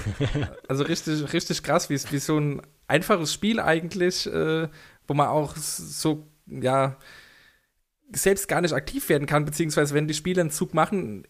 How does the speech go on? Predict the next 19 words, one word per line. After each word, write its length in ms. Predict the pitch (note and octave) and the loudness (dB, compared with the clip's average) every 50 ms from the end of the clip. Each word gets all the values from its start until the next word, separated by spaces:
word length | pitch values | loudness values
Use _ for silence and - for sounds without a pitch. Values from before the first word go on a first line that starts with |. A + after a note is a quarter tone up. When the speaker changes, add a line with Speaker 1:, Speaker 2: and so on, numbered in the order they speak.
| _ | _
Speaker 2:
ist 140 | - D3+ D3 - | -8 -6 -4 -2
es 80 | - | 0
halt 160 | D#3+ D#3 D3 D3+ - - _ | 0 0 0 -2 -8 -14 _
ganz 240 | - D#3 D3+ F3+ E3 - | 0 2 2 2 0 -2
anders 420 | - D#3+ G3+ G#3+ G3+ E3+ C#3 - | -2 0 2 2 2 2 2 -2
eventuell 560 | C#3+ D3 C#3 D3+ D3+ D3 D#3+ C#3 C#3 D3+ D#3 D3+ | -2 2 2 2 4 4 4 2 4 2 2 0
wie 80 | D3 D3 | 0 0
das, 200 | D#3 D3+ D3+ D#3 | 0 0 0 0
was 100 | C#3 B2+ | 2 2
man 100 | C3 B2 | 2 2
selber 360 | - - F#3+ G#3 F#3+ C#3+ - | 2 2 2 4 2 2 2
überlegt 440 | - C#3+ C#3 B2+ B2 C3 C3+ - - | 2 2 2 4 4 2 0 0 2
hat, 140 | E3+ E3+ E3+ - | 2 2 2 4
aber 120 | B2+ C3 | 2 2
trotzdem 440 | C3 C#3 D3+ D3+ - - F3+ E3+ E3 D#3+ | 2 2 -2 -2 2 2 2 2 2 0
wird 120 | E3+ - | 0 -2
man 60 | F3 - | 0 2
da 140 | D#3 D3+ D3+ | 2 2 2
so 680 | D3+ - - - F3 E3 D#3+ D#3 D#3 D#3 D#3 D3+ D3 | 0 -6 -4 -2 0 2 2 4 2 4 2 2 0